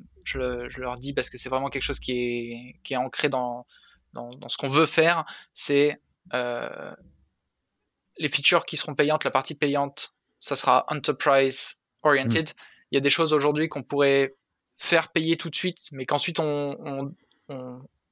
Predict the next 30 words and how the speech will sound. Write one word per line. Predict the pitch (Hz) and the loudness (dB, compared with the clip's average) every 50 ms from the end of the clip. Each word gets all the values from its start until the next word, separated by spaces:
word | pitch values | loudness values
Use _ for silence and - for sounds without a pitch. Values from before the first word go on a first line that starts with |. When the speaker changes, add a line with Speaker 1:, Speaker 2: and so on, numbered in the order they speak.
| _ _ - | _ _ -4
Speaker 1:
euh, | 135 127 - - - - - - | -4 -2 -2 -4 -4 -6 -6 -4
on | 156 139 | 0 0
libérera | 143 151 160 151 165 156 143 147 143 156 165 165 | 2 2 4 6 6 6 6 6 6 6 6 6
par | - 156 151 | 6 6 6
la | 143 143 | 4 4
suite. | - - - 104 - - - - - - - - - - - - | 2 0 -2 -2 -4 -6 -8 -10 -12 -14 -14 -16 -18 -16 -4 0
Euh, | - 135 135 135 131 135 131 135 135 131 - - - - - - - - _ _ | 4 4 6 6 6 6 6 6 4 4 0 -4 -14 -18 -18 -20 -20 -20 _ _
mais | - 135 | 0 0
c'est | - 151 143 | 2 2 2
juste, | 151 170 - - | 2 0 2 2
bah, | 156 139 139 143 | 2 2 2 2
aujourd'hui, | - 147 143 147 147 160 | 0 0 0 0 0 2
il | 165 | 4
y | 156 | 6
a, | 143 135 131 131 131 131 131 143 - _ | 6 8 8 6 6 4 2 -4 -8 _
on | - 135 | -6 -4
a | 135 | -4
besoin, | 127 120 147 147 143 147 156 160 160 160 156 - _ _ _ _ _ _ _ _ - | -2 2 2 2 2 2 2 2 2 2 0 -4 _ _ _ _ _ _ _ _ 0
dans | 135 147 143 147 | 4 4 6 6
notre | 147 139 - - - | 4 0 -4 -4 0
cadre, | - 160 160 160 147 135 135 - _ _ _ _ - | 2 4 4 4 2 0 -4 -8 _ _ _ _ -8
de | 139 139 | -6 -6
pouvoir | 131 - 151 147 - | -4 2 2 2 2
prouver | - - - 175 165 165 170 | 2 0 0 2 4 6 6
aussi | 165 151 - - - 170 160 | 6 4 2 0 -2 -4 -6
qu'on | - - 147 139 135 135 139 | -6 -8 -8 -8 -6 -6 -4
est | 143 147 | -4 -2
capable | - 156 - - 147 143 | 0 2 4 4 2 2
de | 139 147 | 2 0
vendre. | 139 139 160 170 175 165 147 135 | 2 4 6 6 6 4 0 -2